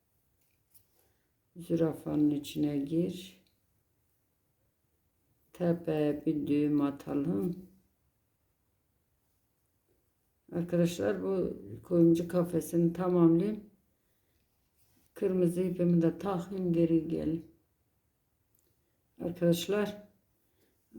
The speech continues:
kök yeşilimi yaptım. Şimdi hep beraber çiçeği yapalım.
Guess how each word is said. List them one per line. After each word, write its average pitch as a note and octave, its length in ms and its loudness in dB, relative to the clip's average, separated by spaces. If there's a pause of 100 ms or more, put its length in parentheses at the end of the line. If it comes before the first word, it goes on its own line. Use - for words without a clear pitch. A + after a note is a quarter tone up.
(160)
kök F#3 280 -6
yeşilimi E3+ 640 6
yaptım. G3 640 -2 (2750)
Şimdi G3 680 -2 (420)
hep F3 240 -6
beraber E3 500 0
çiçeği D3 540 -2
yapalım. - 540 -10